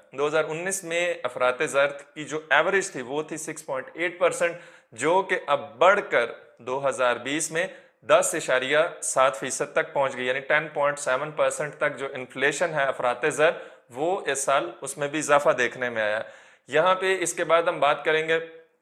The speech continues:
पब्लिक डेट की। पब्लिक डेट में भी बहुत ज़्यादा इजाफा देखने में सामने आया है और इस रिपोर्ट के मुताबिक दो हज़ार बीस के एंड तक जो जीडीपी के तिरानवे फीसद के, अ, इक्विवेलेंट हमारा जो पब्लिक डेट है, वो जीडीपी का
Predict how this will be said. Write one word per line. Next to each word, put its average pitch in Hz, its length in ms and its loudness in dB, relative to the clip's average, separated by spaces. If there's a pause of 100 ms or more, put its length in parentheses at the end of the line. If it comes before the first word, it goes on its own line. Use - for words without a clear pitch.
पब्लिक 139 360 -2
डेट 131 280 4
की। 120 100 -10
पब्लिक 170 540 -4
डेट 156 260 4
में 151 300 -2
भी 160 120 -4
बहुत 135 260 2
ज़्यादा 143 320 0
इजाफा 123 320 4
देखने 147 340 -2
में 147 120 -4
सामने 143 400 0
आया 135 220 4
है 151 180 2
और 147 120 -2
इस 143 120 -8
रिपोर्ट 156 420 -6
के 175 60 -2
मुताबिक 139 560 2 (400)
दो 147 100 0
हज़ार 156 300 2
बीस 165 380 -4
के 175 120 -4
एंड 156 340 0
तक 131 180 -2
जो 127 120 -6
जीडीपी 156 520 -2
के 156 180 -2
तिरानवे 180 640 0
फीसद 175 460 -4 (140)
के, - 20 4
अ, 110 760 -8
इक्विवेलेंट 185 540 0
हमारा 127 300 2
जो 139 340 -2
पब्लिक 143 460 -2
डेट 123 240 2
है, 143 60 4
वो 151 180 -2
जीडीपी 143 440 -6
का 170 320 0